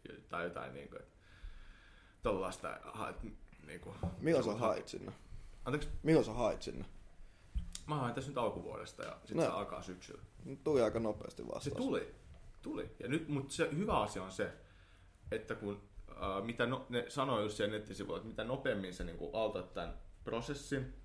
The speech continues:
Speaker 1: niin sitä enem-, nopeammin sä kans pääset järkkää sitä kämppää, koska Maastrichtissa ja Amsterdamissa, Utrechtissä, kaikkiassa tommosissa niinku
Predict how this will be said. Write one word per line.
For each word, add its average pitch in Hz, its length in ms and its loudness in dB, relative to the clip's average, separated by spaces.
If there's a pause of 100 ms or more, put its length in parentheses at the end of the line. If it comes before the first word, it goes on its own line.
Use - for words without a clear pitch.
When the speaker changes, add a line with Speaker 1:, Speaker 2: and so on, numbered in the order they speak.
(180)
Speaker 1:
niin 101 120 -6
sitä 107 460 4
enem-, 107 340 2
nopeammin 107 420 2
sä 101 80 -6
kans 98 160 -2
pääset 104 280 4
järkkää 107 280 0
sitä - 120 -6
kämppää, 101 640 2
koska 98 340 -6
Maastrichtissa 107 680 2
ja - 360 -4 (120)
Amsterdamissa, 104 600 -2
Utrechtissä, 101 720 -4 (600)
kaikkiassa 127 380 2
tommosissa 101 340 -4
niinku 104 500 -2